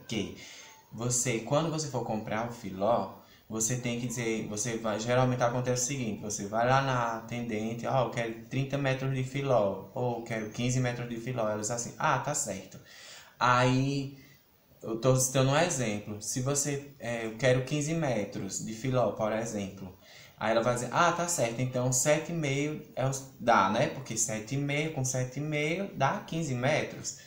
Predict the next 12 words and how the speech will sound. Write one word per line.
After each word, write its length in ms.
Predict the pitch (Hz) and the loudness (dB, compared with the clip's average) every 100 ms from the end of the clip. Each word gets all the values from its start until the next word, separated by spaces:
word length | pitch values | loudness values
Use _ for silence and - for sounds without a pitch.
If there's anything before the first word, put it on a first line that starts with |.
| - - | -20 -12
Só 200 | - 101 | -8 -8
que 140 | - | -6
não 380 | 104 101 107 123 | -6 -4 -4 0
é 120 | 139 | 0
assim 300 | 151 165 147 | 0 -2 -6
que 80 | 131 | -4
você 180 | 135 139 | -4 -2
vai 140 | 139 | -2
fazer 240 | 139 135 147 | -2 -2 -2
a 80 | |
conta. 520 | 170 - 98 92 - 98 - - - - - - | -2 -6 -10 -10 -14 -16 -18 -20 -20 -20 -16 -6
É, 400 | 107 101 98 | -2 0 -2